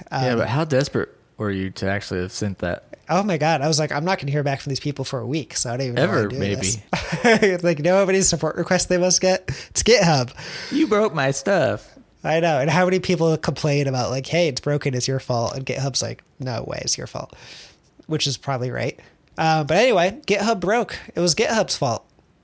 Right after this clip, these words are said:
Speaker 2: They got back to me the next morning. They're like, "Sorry, we pushed a thing out, and it looks like that caused an issue for you, and I'm sure other people."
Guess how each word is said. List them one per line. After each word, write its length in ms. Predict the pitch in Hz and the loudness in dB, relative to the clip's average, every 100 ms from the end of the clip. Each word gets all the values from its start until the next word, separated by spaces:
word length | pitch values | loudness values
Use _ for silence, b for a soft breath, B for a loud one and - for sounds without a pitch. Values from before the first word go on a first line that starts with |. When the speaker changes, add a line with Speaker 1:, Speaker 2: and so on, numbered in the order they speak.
| _ | _
Speaker 2:
They 140 | 165 170 | -2 2
got 160 | 185 | 2
back 180 | 185 190 | 4 2
to 100 | - | 2
me 60 | 185 | 0
the 120 | 160 | 0
next 220 | 170 - | 0 0
morning. 400 | 160 151 143 147 147 | 0 0 0 -2 -2
They're 140 | 151 | 0
like, 160 | 147 147 | 0 2
"Sorry, 400 | 180 175 165 147 | 2 4 4 2
we 100 | 147 | 0
pushed 400 | - 170 - 160 | 0 0 0 -2
a 80 | |
thing 300 | 139 - 165 | -2 -2 0
out, 200 | 147 139 | 2 0
and 80 | 113 | -2
it 40 | 131 | -4
looks 220 | 147 - | -2 0
like 100 | 151 | 0
that 140 | 135 - | -2 -4
caused 300 | 151 139 135 | 0 0 0
an 80 | |
issue 280 | 127 - 143 | -2 -4 -4
for 140 | 135 139 | -4 -4
you, 240 | 120 110 | -4 -4
and 100 | 113 | -4
I'm 80 | 117 | -6
sure 220 | - 131 | -6 -4
other 200 | 120 117 | -6 -6
people." 360 | - 107 110 | -8 -8 -8